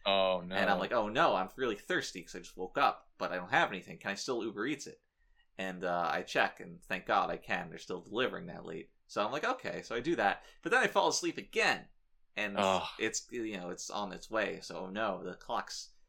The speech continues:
Speaker 2: clock's a ticking, and I'm just in slumberland. And, um,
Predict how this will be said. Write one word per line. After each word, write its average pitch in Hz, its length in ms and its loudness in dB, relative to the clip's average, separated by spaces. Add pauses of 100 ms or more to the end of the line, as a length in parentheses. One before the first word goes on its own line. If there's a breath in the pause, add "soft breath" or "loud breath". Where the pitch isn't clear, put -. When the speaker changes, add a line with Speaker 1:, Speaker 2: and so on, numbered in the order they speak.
(120)
Speaker 2:
clock's - 280 4
a 104 60 -8
ticking, 113 320 -2
and 92 140 -4
I'm 110 160 2
just - 260 -8 (120)
in 87 280 -12
slumberland. 90 760 -6 (680)
And, 95 280 -4
um, 87 440 -2